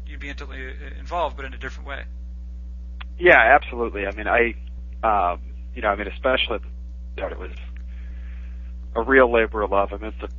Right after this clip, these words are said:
Speaker 2: tremendous amount of work getting everything off the ground and getting, you know, a product design in place and getting a distribution network set up and all, you know, all the mechanics that go into getting it off the ground. It was a tremendous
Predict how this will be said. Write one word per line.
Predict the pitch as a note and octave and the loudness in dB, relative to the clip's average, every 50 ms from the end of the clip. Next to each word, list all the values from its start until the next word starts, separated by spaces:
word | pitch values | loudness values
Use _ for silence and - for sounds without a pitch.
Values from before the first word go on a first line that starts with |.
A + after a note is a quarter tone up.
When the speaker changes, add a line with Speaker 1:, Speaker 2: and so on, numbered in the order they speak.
| - | -6
Speaker 2:
tremendous | - A#2 A2+ A2+ A2+ G#2 F#2+ G2 | -4 -2 -2 -2 -2 -2 -4 -8
amount | G2+ G2+ G2 G2 | -8 -8 -6 -6
of | F#2+ | -6
work | F#2+ G2 F#2+ F#2 - - | -4 -4 -4 -4 -4 -6
getting | G2+ - - - | -8 -8 -8 -8
everything | - - - - F#2+ | -10 -10 -10 -8 -8
off | F#2 F#2 F2+ | -8 -8 -8
the | - | -8
ground | F#2+ F#2+ F#2 F#2 F#2 F2+ F2 | -8 -6 -4 -4 -4 -4 -6
and | F2+ - | -8 -10
getting, | G2+ F#2+ - - - - - - - - - | -10 -10 -10 -10 -10 -10 -10 -10 -10 -10 -10
you | - | -10
know, | - D#2 D#2 D#2 | -10 -12 -12 -12
a | D#2 - | -10 -4
product | - G2+ F#2+ - - F2 | -2 -2 -2 -2 -4 -8
design | E2+ F2+ F#2+ F2+ F2 | -10 -10 -10 -10 -10
in | - | -10
place | - - F#2 F2+ E2+ D#2+ - - - | -10 -10 -8 -8 -8 -8 -10 -10 -12
and | - - | -10 -10
getting | - - - - - - - - - - - - - - - - | -10 -10 -10 -10 -10 -10 -10 -10 -10 -10 -10 -10 -10 -10 -10 -10
a | - | -8
distribution | - G#2 - - - - F2 F2 - - F2+ | -8 -8 -8 -8 -8 -6 -6 -4 -4 -4 -6
network | - - - - - - - - - | -8 -10 -10 -10 -10 -10 -10 -10 -8
set | - E2+ | -8 -6
up | D#2 E2 E2 - | -6 -6 -8 -8
and | - - | -10 -10
all, | F2 E2+ D2+ | -10 -8 -8
you | E2 | -8
know, | F2+ F2 | -6 -4
all | E2+ F#2 F#2+ F#2 | -2 -2 -2 -2
the | F2+ F2 D#2+ D#2 - - - | -4 -6 -8 -8 -10 -10 -12
mechanics | - - - - G#2+ F#2+ - - - - - | -12 -10 -8 -6 -6 -6 -6 -8 -10 -12 -12
that | - - | -12 -10
go | F2 F2 F2+ | -10 -10 -10
into | F2+ F2+ F2+ | -12 -12 -12
getting | - F2+ F2 - - | -10 -10 -10 -10 -10
it | - | -8
off | - E2+ F2 - | -8 -8 -8 -10
the | - | -10
ground. | - F2+ F2+ F2 E2 - - | -10 -10 -10 -10 -10 -10 -12
It | - - | -12 -12
was | - | -12
a | - - | -12 -10
tremendous | - - A2 G#2+ - F2+ - | -10 -8 -8 -8 -8 -10 -12